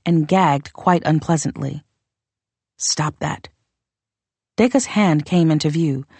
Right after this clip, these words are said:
pushing mine away. "Be still and I'll remove it." I will not describe what the removal felt like. Suffice it to say that if I had still been a god, I would have cursed Deka to three hells for putting that thing in me.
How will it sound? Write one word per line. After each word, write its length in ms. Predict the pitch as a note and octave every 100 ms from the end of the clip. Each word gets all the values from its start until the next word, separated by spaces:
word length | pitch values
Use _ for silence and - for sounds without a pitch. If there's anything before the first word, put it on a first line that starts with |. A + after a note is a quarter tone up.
| - -
pushing 360 | A3+ - G3+
mine 260 | F3 E3 D#3+
away. 420 | D3+ D3+ C3 C3+ _ _ _ _ _ _ _ _
"Be 100 | F#3
still 460 | F3+ - - F#3+ D3+
and 180 | D3+ D#3
I'll 160 | D3+
remove 400 | C#3 D3+ F3 E3
it." 220 | C#3+ - - _ _ _ _ _ _ _ _ _ -
I 120 | F3
will 140 | F#3
not 360 | F#3+ G3+ A3+ -
describe 560 | A3 - G#3+ E3+ D3
what 280 | D3 E3+ F3+
the 100 | F3
removal 500 | E3+ E3+ F#3+ D#3+ C3+
felt 460 | C3+ E3+ C#3 - -
like. 260 | - - _ _ _ _ _ _ _ _
Suffice 480 | - F#3 - G3 A3+
it 60 | B3+
to 100 | C4
say 460 | - E3 C3+ C#3 _ _ _
that 120 | D3 D#3+
if 100 | D#3
I 120 | E3+
had 160 | G3
still 260 | - - G#3+
been 160 | G#3+ A#3+
a 80 |
god, 480 | B3 F#3 C3+ C#3 - _ _ -
I 140 | - D#3+
would 160 | E3+
have 120 | E3 -
cursed 400 | - G3 - -
Deka 320 | F#3+ E3+ C#3+
to 120 | -
three 380 | - D#3+ F3 A3
hells 340 | G3+ E3 C#3
for 100 | -
putting 340 | C3+ F3+ D#3+ D3+
that 180 | C#3 -
thing 280 | D3+ C#3
in 140 | C3 C3
me. 240 | B2+ C#3